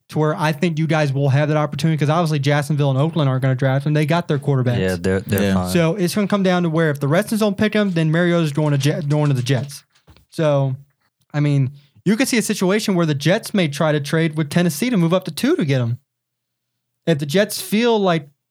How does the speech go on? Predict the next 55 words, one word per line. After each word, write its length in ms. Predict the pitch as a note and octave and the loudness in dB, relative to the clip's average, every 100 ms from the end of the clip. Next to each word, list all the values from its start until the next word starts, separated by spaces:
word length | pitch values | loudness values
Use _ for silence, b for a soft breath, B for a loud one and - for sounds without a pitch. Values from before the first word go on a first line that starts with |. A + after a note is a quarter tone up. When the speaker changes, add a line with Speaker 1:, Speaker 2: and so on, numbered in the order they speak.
| _ _ | _ _
Speaker 1:
this 220 | F#3+ F#3+ | -2 0
enough, 300 | E3 G#3+ A#3+ | 0 0 0
so 100 | - | 0
I 20 | |
mean, 260 | F#3 F3 C#3+ - _ | 2 0 -2 -12 _
Speaker 2:
Maybe, 400 | G#2+ A#2+ C#3 D3 G#2+ | -2 0 0 -2 -2
Speaker 1:
so 140 | G#2+ | 0
Speaker 2:
yeah. 40 | F#3+ | 2
Speaker 1:
maybe 260 | G#3+ A3+ | 2 0
even 260 | A3+ A3+ G#3+ - | 0 0 -2 2
Oakland 640 | G3+ A3 G#3+ A3 G#3 G#3+ _ - | 0 0 0 0 0 -4 _ -2
or 160 | F#3+ | -2
Jacksonville 520 | D3+ F#3+ C4+ - A#3 | 2 0 0 -2 -2
could 140 | - D#3+ | 0 0
take 160 | F#3+ | 0
advantage 380 | E3+ C#3 E3+ E3 | 0 0 2 0
of 60 | D#3+ | 0
this 160 | D3 | -2
situation 480 | C#3+ E3 D#3+ E3+ E3+ | -2 -2 0 0 0
and 60 | D#3+ | 0
be 40 | |
like, 160 | D#3+ D3 | 2 2
"Hey, 120 | F3 | 2
look, 220 | G3 F#3 | 0 0
you 80 | C#3+ | 0
know, 80 | D3+ | 0
you 180 | D3 C#3+ | 0 0
heard 220 | F3 F3 | 0 0
the 60 | D#3 | -2
situation 460 | F#3+ F3+ F3 F3 | -2 0 0 0
about 180 | E3 D#3+ | 0 0
the 60 | D3+ | 0
Redskins. 460 | G#3 - F3 D#3 | 0 0 -2 0
You 80 | D3+ | 0
know, 60 | D3+ | 0
you 160 | D#3+ | 2
want 160 | F#3 F3+ | 2 2
Mariota. 520 | F3+ F3+ B3+ A#3 G3+ b b b b _ _ | 0 2 2 0 -2 b b b b _ _
You 80 | D4 | 0
know, 140 | G3 | 0
we'll 300 | G#3 F3+ A3+ | 0 0 2
exchange 440 | A3+ - G#3+ G3 - | 2 0 0 0 0
picks, 420 | D4+ D#4 - - _ _ _ | 0 0 -6 -10 _ _ _
but 80 | E3+ | -2
we're 140 | F#3 A3+ | 0 2
gonna 140 | F#3+ | 2
want 160 | G3 F3 | 0 -2
your 100 | D3 | 0
second 320 | G#3+ G3+ F3 | 0 2 0
or 40 | |
third 280 | C#3+ F#3 D#3+ | 2 0 2
round 220 | F3+ E3+ | 2 2
as 100 | C#3+ | 2
well." 320 | E3+ A#3+ D#3+ | 2 2 2
So 480 | C#3+ - E3+ D#3+ C#3+ | 0 -2 0 0 -2